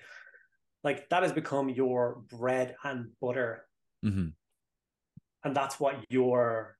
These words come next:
Speaker 1: community expects from you every week. Is there any, ever any week where you're like, "God, I'd love to just do this," which is totally outside your wheelhouse, and you feel like, "I can't really do that because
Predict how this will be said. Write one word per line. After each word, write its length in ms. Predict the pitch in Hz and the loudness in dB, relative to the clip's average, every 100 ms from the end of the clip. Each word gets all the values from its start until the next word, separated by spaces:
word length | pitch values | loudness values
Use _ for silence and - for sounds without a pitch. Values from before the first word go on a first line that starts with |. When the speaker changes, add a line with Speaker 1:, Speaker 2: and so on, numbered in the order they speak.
| - | -8
Speaker 1:
community 420 | 127 139 131 110 | -4 -2 -2 -4
expects 500 | 104 - - 151 - | -6 -6 -4 -4 -4
from 220 | - 139 | -4 -4
you 120 | 120 | -4
every 180 | 113 117 | -6 -4
week. 200 | 127 - | -6 -4
Is 80 | 156 | -2
there 100 | 208 | 2
any, 160 | 233 214 | 4 4
ever 360 | 190 196 202 | 4 2 2
any 140 | 190 147 | 2 2
week 200 | 170 147 | -2 0
where 100 | 135 | 0
you're 80 | |
like, 140 | 123 - | -2 -4
"God, 200 | 117 107 | -10 -10
I'd 140 | 107 | -12
love 380 | 123 135 160 160 | -8 -6 -6 -6
to 100 | 165 | -6
just 360 | 147 127 - - | -6 -8 -10 -6
do 420 | 127 120 117 117 - | -4 -4 -6 -12 -8
this," 400 | 110 - - - | -8 -6 -8 -8
which 200 | 113 131 | -6 -6
is 100 | 127 | -6
totally 320 | 143 143 131 | -6 -2 -2
outside 300 | 127 131 120 | -2 -4 -4
your 100 | 120 | -4
wheelhouse, 240 | 123 113 120 | -2 -2 -4
and 80 | |
you 60 | 120 | -6
feel 220 | 120 143 | 0 2
like, 220 | 131 123 - | 2 0 -6
"I 60 | 120 | -10
can't 380 | - 160 160 | -8 -8 -6
really 460 | 127 127 139 131 123 | -8 -10 -6 -6 -6
do 260 | 127 127 120 | -6 -4 -4
that 240 | 113 120 | -6 -10
because 420 | 117 123 113 - | -14 -10 -10 -10